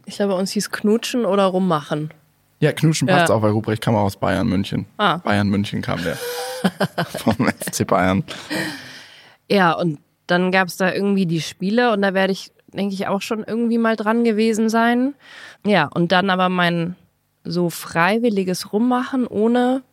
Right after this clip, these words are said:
Speaker 1: Druck von der Gruppe hatte ich tatsächlich auch schon in der vierten Klasse. Ein paar werden sich jetzt echt wundern, da war ich halt elf. <laughs> Und wir haben eine Übernachtungsparty gemacht und unsere Eltern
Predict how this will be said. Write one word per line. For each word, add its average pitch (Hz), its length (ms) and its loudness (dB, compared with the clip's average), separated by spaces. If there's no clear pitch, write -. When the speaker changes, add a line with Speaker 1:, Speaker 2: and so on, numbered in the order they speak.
Speaker 1:
Druck 214 320 0
von 196 180 0
der 170 140 0
Gruppe 233 500 2
hatte 196 200 -10
ich - 60 -10
tatsächlich 196 480 -4
auch 180 260 -2
schon 196 180 -4
in 175 100 -2
der 175 80 -4
vierten - 380 -8
Klasse. 262 480 -6
Ein - 40 -20
paar 190 220 -8
werden 185 280 -6
sich 190 160 -10
jetzt 180 160 -12
echt - 240 -12
wundern, 220 360 -4
da 190 80 -6
war 180 100 -6
ich 180 160 -8
halt 170 200 -10
elf. 175 480 -6
<laughs> - 40 -8
Und 208 80 0
wir 175 80 4
haben 175 80 0
eine 175 100 2
Übernachtungsparty 190 840 -2
gemacht 190 440 -2
und 165 120 -2
unsere 160 240 -2
Eltern 170 420 0